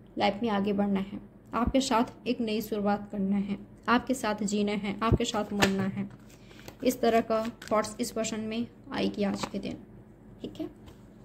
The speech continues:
क्या, क्या possibilities है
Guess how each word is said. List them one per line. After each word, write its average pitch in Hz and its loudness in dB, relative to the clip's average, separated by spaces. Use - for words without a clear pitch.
क्या, 285 8
क्या 339 8
possibilities 269 6
है 269 6